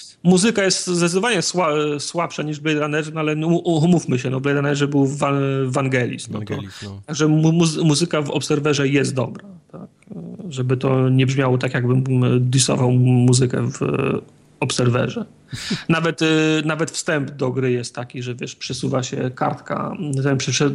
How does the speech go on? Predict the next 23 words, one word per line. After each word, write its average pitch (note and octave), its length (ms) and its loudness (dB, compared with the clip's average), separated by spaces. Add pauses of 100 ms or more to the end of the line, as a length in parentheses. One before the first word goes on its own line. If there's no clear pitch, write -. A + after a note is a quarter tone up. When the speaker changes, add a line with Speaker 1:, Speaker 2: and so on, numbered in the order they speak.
(260)
Speaker 1:
czarne D3+ 320 -2
tło D3 180 0
i C#3 60 2
przesuwa C3+ 400 -2
się C3+ 140 -4
biały B2 300 2
tekst, B2 400 -6
nie? C3 260 -4
I - 200 -2
jest - 240 -2
rok C#3 240 0
dwa B2 160 -4
tysiące - 500 -6
czterdziesty D3+ 480 -4
ósmy, C#3+ 360 0
wiesz, - 200 -4
i C#3+ 140 4
Rut-, C#3+ 240 2 (320)
Ru-, C3+ 300 4
Rutger C3+ 300 0
Hauer C3 340 -6
czyta, - 380 -12
nie? D3 200 -8